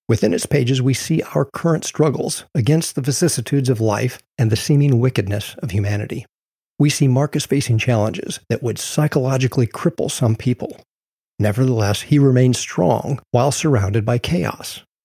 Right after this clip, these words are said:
Marcus's equanimity is inspiring, and it provides us with a wonderful picture of a life well lived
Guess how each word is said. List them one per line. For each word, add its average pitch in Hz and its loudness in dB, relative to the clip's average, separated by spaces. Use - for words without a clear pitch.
Marcus's 120 0
equanimity 101 0
is 107 2
inspiring, 120 -2
and 120 0
it - -8
provides 139 2
us 143 2
with 139 -2
a 127 2
wonderful 123 2
picture - -6
of 101 -6
a 104 0
life 117 -2
well 127 2
lived - -4